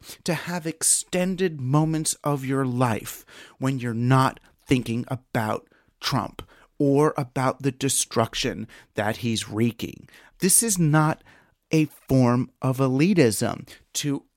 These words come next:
achieve coherence with your loved ones, with your pleasure, with your intellect, with your friends.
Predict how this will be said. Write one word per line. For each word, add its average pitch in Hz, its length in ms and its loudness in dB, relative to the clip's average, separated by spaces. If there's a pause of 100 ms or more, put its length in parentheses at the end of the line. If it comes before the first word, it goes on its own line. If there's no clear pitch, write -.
achieve 175 680 -2
coherence 143 760 -2
with 139 220 0
your 143 200 -2
loved 123 380 0
ones, - 380 -4
with 135 160 0
your 135 200 -4
pleasure, 127 640 -2 (300)
with 131 180 2
your 131 240 -2 (100)
intellect, 135 680 2 (280)
with 131 200 0
your 139 180 2
friends. 123 840 0